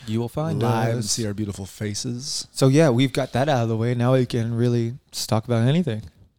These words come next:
Speaker 1: <laughs>
Speaker 2: Yeah, just anything.
Speaker 1: <laughs> Anything,
Speaker 2: Well,
Speaker 1: really.
Speaker 2: I,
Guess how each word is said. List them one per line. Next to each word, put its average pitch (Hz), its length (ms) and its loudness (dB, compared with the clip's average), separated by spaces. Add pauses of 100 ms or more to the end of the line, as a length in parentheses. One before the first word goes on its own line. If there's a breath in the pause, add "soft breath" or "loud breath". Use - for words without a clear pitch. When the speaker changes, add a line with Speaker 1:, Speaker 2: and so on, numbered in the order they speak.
(220)
Speaker 1:
<laughs> - 180 -2
Speaker 2:
Yeah, 185 460 6
just - 300 0
anything. 143 520 2
Speaker 1:
<laughs> - 40 -8
Anything, 143 380 2
Speaker 2:
Well, 147 180 8
Speaker 1:
really. 120 100 4
Speaker 2:
I, - 60 -2